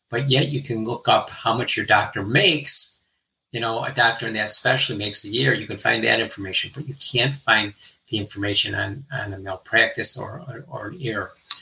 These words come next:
And the doctor doesn't necessarily, you know, you can ask him a question, and there's nothing that says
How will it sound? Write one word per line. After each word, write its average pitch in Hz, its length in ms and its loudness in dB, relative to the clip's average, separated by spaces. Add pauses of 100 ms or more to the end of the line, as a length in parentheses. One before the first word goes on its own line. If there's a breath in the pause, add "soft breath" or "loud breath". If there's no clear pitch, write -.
(240 loud breath)
And 120 140 0
the 123 60 2
doctor 131 380 2
doesn't 113 260 0
necessarily, 113 540 0 (960)
you 135 120 -2
know, 113 140 -6
you 107 140 -10
can 127 160 -10
ask 120 280 2
him 104 80 -10
a 98 40 -12
question, 135 560 0 (260)
and 113 240 -8 (120)
there's 107 240 2
nothing 113 220 -2
that 104 120 0
says - 380 -2